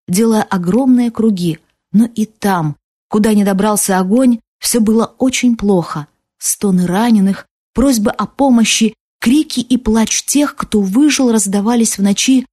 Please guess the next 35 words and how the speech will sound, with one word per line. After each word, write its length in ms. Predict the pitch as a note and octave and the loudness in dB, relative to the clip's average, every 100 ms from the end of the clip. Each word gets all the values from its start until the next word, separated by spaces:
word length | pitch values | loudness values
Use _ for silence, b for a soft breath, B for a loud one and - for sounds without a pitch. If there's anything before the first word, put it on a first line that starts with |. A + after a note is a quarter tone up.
| _ _ | _ _
раздирая 680 | F3+ A3+ F#3 A#3 C4 C4 B3 | -2 0 0 0 0 0 0
сердце 480 | - G3+ G3+ - | -2 -2 -4 -6
в 80 | F#3+ | -8
клочья. 560 | - F3+ E3 - - D#3 _ _ _ _ _ _ | -4 -2 -2 -4 -10 -14 _ _ _ _ _ _
Жерин 400 | E3 G#3+ A#3 G#3+ | -2 0 2 2
доберется 520 | G3+ G3 A3 A#3 - | 2 2 0 0 -4
сюда 240 | - G3 | -2 -2
только 340 | G3 A#3 A3+ G#3+ | 0 -2 -2 -2
завтра 400 | F#3+ A3+ - G3+ | -2 -4 -4 -8
к 100 | - | -6
обеду 420 | F#3+ A3 A3+ D#3 | -2 0 0 -4
или 140 | C#3+ | -6
даже 260 | D#3 D#3+ E3+ | -6 -6 -6
к 80 | - | -4
вечеру. 500 | F#3 G#3 - - - _ _ _ _ | -4 -4 -8 -12 -18 _ _ _ _
Когда 280 | G#3 G3 G3 | -4 0 0
мы 140 | F#3+ F#3+ | 0 -2
уходили, 580 | - G3 G3 A3 D#3 - _ _ _ | -2 -2 0 0 0 -6 _ _ _
его 220 | G3+ C4 | 0 2
бригады 400 | A#3 C4 C4+ B3 | 0 0 0 0
снова 360 | - A#3 D4+ C#4 | 0 0 0 0
приступили 560 | B3 A#3+ A#3 A#3+ A#3 | -2 -2 -2 0 0
к 80 | A#3 | 0
работе, 560 | A#3 G#3+ A3+ G#3+ F3 E3 _ - | 0 2 0 0 -4 -6 _ -2
не 120 | G3+ | 0
отвлекаясь 640 | G3+ F#3+ G3 A3+ A#3+ A#3 | 0 -2 0 0 0 0
на 80 | G#3+ | 0
ночной 440 | F#3+ F3+ - F#3+ F#3 | 0 -2 -2 -2 -2
сон. 400 | - F3 D#3 D3+ _ _ _ - | -4 -4 -4 -8 _ _ _ 0
Но 100 | G#3+ | 2
насколько 640 | G#3 - - D4 C#4 G#3+ | 2 -4 -2 -2 -2 -2
у 80 | G#3 | -2
людей 320 | G3+ G3 G3+ | -2 0 -2
хватит 440 | - F#3 F3+ E3 | -2 -10 -10 -10
сил, 440 | - - B3+ C4 | -6 -2 0 0